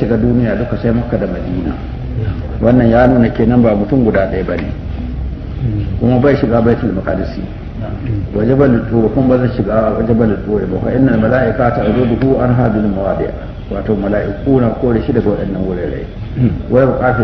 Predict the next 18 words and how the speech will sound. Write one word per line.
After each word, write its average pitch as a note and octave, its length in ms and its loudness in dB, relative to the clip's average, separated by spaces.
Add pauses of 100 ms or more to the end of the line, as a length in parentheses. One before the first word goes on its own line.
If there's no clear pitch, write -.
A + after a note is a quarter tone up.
dunya B2 260 2
arba'ina A2+ 480 2
yawman, G2 300 -2
zai A#2+ 180 4
zauna A#2+ 380 4
cikin A#2+ 180 2
duniya A#2+ 320 2
kwana A2 260 2 (140)
arba'in. - 300 -6 (160)
Wa - 60 -10 (100)
qarra C3 340 2 (140)
rawa B2 240 4
Muslim A#2+ 340 0
annahu A#2+ 300 0
sallallahu B2 320 0
alaihi G#2+ 160 0
wasallam A#2+ 240 -2 (160)
qala, A2+ 340 0